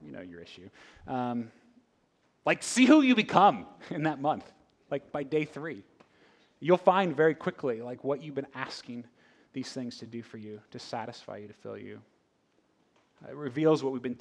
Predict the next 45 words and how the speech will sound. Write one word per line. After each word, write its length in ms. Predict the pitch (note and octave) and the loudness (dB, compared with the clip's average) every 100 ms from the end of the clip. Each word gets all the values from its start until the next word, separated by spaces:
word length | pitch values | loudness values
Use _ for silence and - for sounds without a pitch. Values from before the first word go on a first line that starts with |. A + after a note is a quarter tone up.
| - | -12
we've 140 | - C3+ | -8 -6
been 100 | C3 | -6
taking 460 | - E3 - C#3+ C3 | -4 -6 -4 -8 -10
to 160 | - | -12
food 400 | - - B2+ A#2+ | -14 -10 -8 -8
instead 240 | A2 - A2+ | -10 -12 -14
of 100 | - | -12
taking 300 | A#2 - G#2 | -12 -12 -14
to 60 | |
Christ. 560 | - F#2+ F#2+ - - - _ _ _ _ _ _ _ _ _ _ | -14 -12 -14 -16 -20 -20 _ _ _ _ _ _ _ _ _ _
One 100 | D#3+ | 4
of 60 | G3 | 6
the 60 | |
old 240 | D#3+ F#3 B2+ | 8 6 4
disciplines 760 | C#3+ G3+ - A3+ C4+ - - - _ _ _ - - - | -4 -4 -4 -4 -4 -6 -12 -18 _ _ _ -20 -20 -6
in 80 | D#3+ | -2
the 80 | C#3+ | -2
fight 300 | - D3 F#3+ | 0 0 0
against 420 | F#3 F#3+ - C#3+ | -2 -6 -8 -8
gluttony, 420 | C#3 D3+ F3 F3+ | -6 -6 -8 -6
and 180 | E3 C#3 | -4 4
really 180 | G3 E3 | 4 4
against 220 | B2 G#2+ | 2 -4
many 180 | C3+ D#3+ | -2 -2
sins, 460 | - G2+ A#2 - - - - - | -4 -8 -8 -10 -14 -20 -20 -12
uh, 100 | B2+ C#3+ | -8 -4
is 500 | D3 C#3 - - - _ _ | -2 -2 -6 -12 -16 _ _
fasting. 520 | - - - A#3+ C4+ - - _ _ _ _ _ _ _ _ _ - | -8 -8 -8 -6 -6 -8 -18 _ _ _ _ _ _ _ _ _ -16
I 20 | |
don't 80 | C#3 | -14
know 60 | |
if 40 | D#3 | -6
you've 100 | D#3 | 0
ever 160 | D#3 | 0
done 180 | C3+ C3 | 0 -2
that 100 | E3 | -2
before, 280 | F3 F#3 G3 | -6 -6 -8
saying 440 | - D#3 F3+ E3 | -4 -4 -2 -2
no 240 | C#3 C#3+ E3+ | 0 2 0
to 80 | E3+ | -2
food 440 | - D3 E3+ D#3+ | -6 -6 -6 -6
to 60 | C3+ | -10
depend 380 | C3+ - D3 | -12 -10 -10
on 100 | C#3+ | -10
Christ, 600 | C3+ A#2 B2+ D#3+ - - | -12 -10 -12 -12 -16 -20